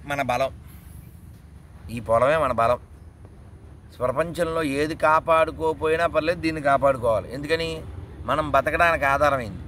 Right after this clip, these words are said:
ఏ, ఇది కాపాడేవాళ్ళు,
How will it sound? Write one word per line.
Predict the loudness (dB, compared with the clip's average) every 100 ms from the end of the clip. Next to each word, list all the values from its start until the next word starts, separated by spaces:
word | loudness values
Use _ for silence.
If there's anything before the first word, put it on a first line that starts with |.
| -14 -14 -14 -16 -16 -16 -16 -14 -14 -14 -12 -12 -12 -14 -12 -6
ఏ, | -6 -4
ఇది | -6 -2
కాపాడేవాళ్ళు, | 4 4 6 4 4 2 2 0 -6 -8